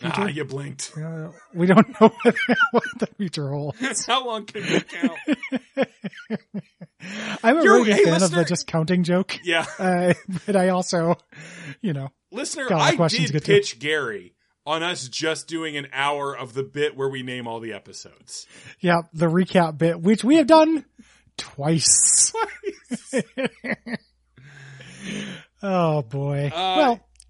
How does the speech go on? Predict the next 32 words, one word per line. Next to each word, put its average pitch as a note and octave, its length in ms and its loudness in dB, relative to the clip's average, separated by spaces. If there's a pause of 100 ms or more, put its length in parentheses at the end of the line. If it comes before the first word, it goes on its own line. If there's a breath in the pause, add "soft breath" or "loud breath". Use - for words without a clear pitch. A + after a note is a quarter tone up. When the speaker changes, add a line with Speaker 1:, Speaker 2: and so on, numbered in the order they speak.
Speaker 1:
we C4 100 -4
still D#4+ 180 -2
expect A#3 320 -2
to F#3+ 40 -10
get E3 180 -6
paid E3 260 -2
for D#3+ 120 -10
these C3 180 -12
episodes, A2+ 600 -12
so, A2+ 280 -10
uh, A2+ 200 -6
Speaker 2:
oh, D4+ 80 8
yeah, G#3+ 180 6
this G3+ 180 2
isn't A3+ 300 2
free F#3+ 220 4
just D#3 160 -2
'cause D#3+ 120 -2
we're D#3 120 0
not D#3+ 120 -4
talking D#3+ 180 0
about C#3+ 140 -4
Isaac. C#3 400 -6 (380 soft breath)
Go F#3+ 100 0
to, A3 220 6
go G3 120 4
to G#3 80 4
patreon G#3+ 420 2
dot F3+ 180 0
com F3+ 220 -6
slash E3 180 -4
duckfeedtv D3+ 800 -4